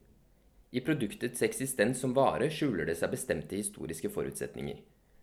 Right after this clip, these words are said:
For å bli til vare kan ikke produktet bli produsert som et umiddelbart eksistensmiddel for produsenten selv. Dersom vi hadde forsket videre og spurt, under hvilke forhold antar alle eller flertallet av produktene vareform,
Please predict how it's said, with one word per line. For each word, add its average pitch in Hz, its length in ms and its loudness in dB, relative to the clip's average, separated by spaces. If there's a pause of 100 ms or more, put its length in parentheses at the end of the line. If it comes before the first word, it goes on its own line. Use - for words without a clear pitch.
(840)
For 139 120 4
å 156 60 2
bli 107 220 2
til 135 160 4
vare 135 320 4
kan 101 220 0
ikke - 180 -6
produktet 120 480 -4
bli 95 160 0
produsert 104 540 2
som 104 140 2
et 104 120 0
umiddelbart 92 560 0
eksistensmiddel 85 840 -4
for - 200 -2
produsenten 85 640 -6
selv. 65 240 -6 (1040)
Dersom 143 320 6
vi 156 60 10
hadde 160 180 6
forsket 139 400 0
videre 107 300 2
og - 20 0
spurt, 82 380 -6 (100)
under 143 240 4
hvilke 101 400 2
forhold 135 400 6
antar 98 400 2
alle 120 320 4
eller 113 240 4
flertallet 85 460 4
av - 80 -6
produktene 107 420 2
vareform, 127 540 4